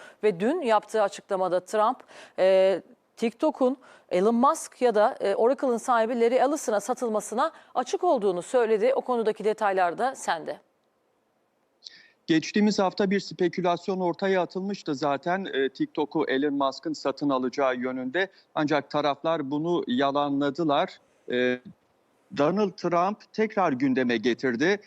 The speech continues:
Speaker 2: E, "Almasını isterim, alırsa destek olurum." dedi. Diğer yandan da,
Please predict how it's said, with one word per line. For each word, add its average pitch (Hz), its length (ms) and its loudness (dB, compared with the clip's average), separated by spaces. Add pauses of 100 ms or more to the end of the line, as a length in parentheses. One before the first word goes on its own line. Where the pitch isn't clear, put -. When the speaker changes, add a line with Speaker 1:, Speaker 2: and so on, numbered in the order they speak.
(120)
Speaker 2:
E, 135 140 0
"Almasını 165 640 -2
isterim, 202 580 -2 (240)
alırsa 196 600 0
destek 190 380 -2
olurum." 117 380 -2
dedi. 156 400 0 (280)
Diğer 185 260 2
yandan 175 640 -2
da, 196 200 2